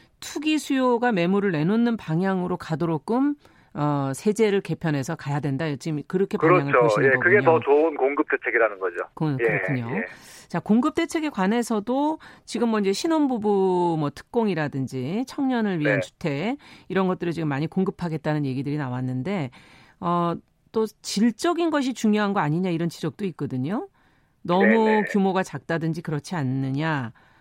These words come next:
Speaker 1: 어떻게 보십니까? 이 부분에 대해서.
Speaker 2: 예, 저도 뭐 신혼부부나 청년을 위한 주택에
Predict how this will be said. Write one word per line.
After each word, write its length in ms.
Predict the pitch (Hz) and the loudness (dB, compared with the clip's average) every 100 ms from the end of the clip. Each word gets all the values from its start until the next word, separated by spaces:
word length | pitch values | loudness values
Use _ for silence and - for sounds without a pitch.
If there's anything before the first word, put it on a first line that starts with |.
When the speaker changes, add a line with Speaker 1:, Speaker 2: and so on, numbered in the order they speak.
| _ | _
Speaker 1:
어떻게 300 | - 160 - | -4 -2 -2
보십니까? 500 | 233 175 143 131 185 | -2 -2 -2 -4 -4
이 140 | 180 127 | -4 -4
부분에 320 | 131 131 127 | -6 -6 -6
대해서. 360 | 120 117 127 | -8 -8 -2
Speaker 2:
예, 540 | 127 135 135 123 117 113 - | 2 4 6 6 4 2 4
저도 320 | 165 175 196 | 4 6 4
뭐 380 | 160 151 135 123 | 4 4 2 0
신혼부부나 600 | 180 185 180 165 151 147 | 0 0 2 2 4 2
청년을 480 | - 196 190 180 160 | 2 0 2 2 4
위한 200 | 139 131 | 2 2
주택에 1040 | - - 143 135 127 127 117 117 113 143 | -2 -2 2 4 6 4 4 2 2 0